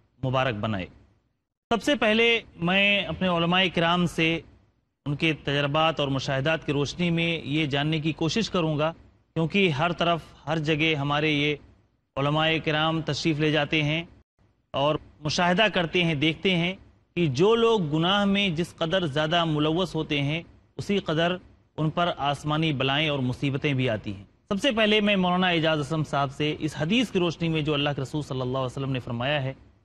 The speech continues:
कि जब भी किसी कौम में फहाशी आम होती है और खुल्लम खुल्ला लोग उस फहाशी का इर्तिकाब करने लगते हैं,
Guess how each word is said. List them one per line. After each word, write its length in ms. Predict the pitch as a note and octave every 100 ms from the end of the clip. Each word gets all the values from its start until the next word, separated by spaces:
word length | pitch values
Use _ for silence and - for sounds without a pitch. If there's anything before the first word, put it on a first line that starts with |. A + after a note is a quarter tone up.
| _ _ _ -
कि 120 | F3
जब 220 | C#3+ D#3+ C3
भी 160 | G#3+
किसी 280 | G#3 F#3 F#3+
कौम 320 | E3 D#3 F#3 G3+
में 160 | G3 F#3
फहाशी 540 | D#3+ D3 E3+ - G#3
आम 280 | D3+ E3 G#3+
होती 300 | F#3+ G3 G#3+
है 220 | G3+ A3 B3 - _ _ _ -
और 240 | D#3 G3 G#3
खुल्लम 340 | - G3+ G#3+
खुल्ला 300 | - F#3 A3 A3+
लोग 240 | G#3+ G#3+
उस 140 | G3
फहाशी 420 | - D#3+ F3 - G3+
का 120 | F#3
इर्तिकाब 380 | E3 E3+ F3 F3
करने 260 | E3+ E3
लगते 280 | D#3+ D3 -
हैं, 240 | D3 F#3+